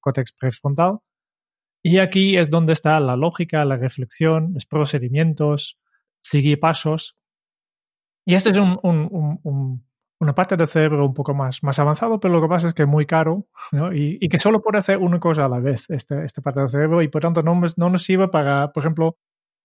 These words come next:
para, para analizar la información visual que nos en-, entra por tus ojos, porque aquí entran muchas cosas a la vez y se, se, se solapará directamente este sistema, ¿no? Y por tanto hay que ser muy específico para qué queremos a-, aplicar esta parte del cerebro,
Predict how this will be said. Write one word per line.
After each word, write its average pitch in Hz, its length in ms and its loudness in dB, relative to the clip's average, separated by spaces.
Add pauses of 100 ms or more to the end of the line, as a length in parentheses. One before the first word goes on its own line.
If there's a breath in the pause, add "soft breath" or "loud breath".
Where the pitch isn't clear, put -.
(200)
para, 143 500 0
para 143 140 -2
analizar 147 360 0
la 143 100 2
información 143 800 -2
visual 143 400 2
que 135 120 -4
nos 135 100 0
en-, 147 160 0
entra 147 240 0
por 139 160 -2
tus 139 140 0
ojos, 196 340 0
porque 143 240 -2
aquí 151 240 -2
entran 160 240 0
muchas 147 320 0
cosas 139 220 -2
a 135 60 2
la 135 80 0
vez 175 260 0 (560 loud breath)
y 147 100 2
se, 139 140 0
se, 127 680 -4 (280)
se 143 100 -6
solapará 139 600 2
directamente 135 520 -2
este 123 220 -10
sistema, 135 440 -6
¿no? 160 220 0
Y 135 100 2
por 135 140 -2
tanto 147 380 0 (680)
hay 165 100 2
que 175 100 0
ser 170 160 4
muy 160 160 4
específico 156 500 -2
para 131 200 -2
qué 170 120 -4
queremos 170 540 0
a-, 196 180 -6
aplicar 151 560 -2
esta 156 240 -12
parte 147 280 -4
del 143 120 0
cerebro, 147 540 0